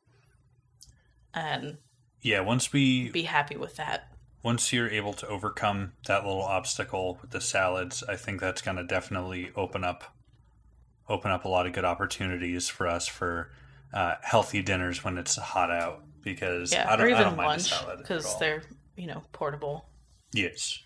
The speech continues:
Speaker 1: and stuff. Um, but yeah, so week one, let's talk about some of the recipes we did, 'cause that was a good week for new recipes. First, I, I think I've perfected the overnight oats.
Speaker 2: I would agree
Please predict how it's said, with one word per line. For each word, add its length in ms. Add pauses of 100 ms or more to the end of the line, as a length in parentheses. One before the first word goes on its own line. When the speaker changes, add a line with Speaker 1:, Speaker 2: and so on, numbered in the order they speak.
(100)
Speaker 1:
and 140
stuff. 340 (680)
Um, 540 (440)
but 160
yeah, 200
so 840 (180)
week 300
one, 260
let's 220
talk 220
about 560
some 160
of 60
the 80
recipes 640
we 100
did, 300
'cause 140
that 160
was 120
a 60
good 180
week 240
for 180
new 180
recipes. 720 (500)
First, 540 (760)
I, 300
I 60
think 240
I've 200 (260)
perfected 720 (240)
the 140
overnight 420
oats. 440 (520)
Speaker 2:
I 220
would 160
agree 540